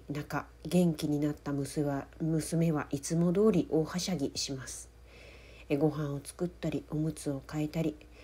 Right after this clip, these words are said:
そして寝る前にはいつも通り絵本を読んでと持ってきて、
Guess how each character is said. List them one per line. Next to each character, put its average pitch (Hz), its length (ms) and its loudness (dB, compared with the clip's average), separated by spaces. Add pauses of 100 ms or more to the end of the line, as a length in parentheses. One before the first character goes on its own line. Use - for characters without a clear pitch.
(200)
そ - 180 -4
し - 160 -4
て - 260 2
寝 160 140 0
る 170 120 2
前 196 280 2
に 160 140 2
は 135 180 -6 (360)
い 165 80 -4
つ - 140 -4
も 156 160 2
通 185 180 0
り 147 220 0
絵 151 100 0
本 170 300 4
を 147 60 2
読 190 240 2
ん 170 40 -2
で 156 220 0
と 151 100 -6
持 135 120 -4
っ - 20 -8
て 165 200 -10
き - 100 -14
て、 - 160 -6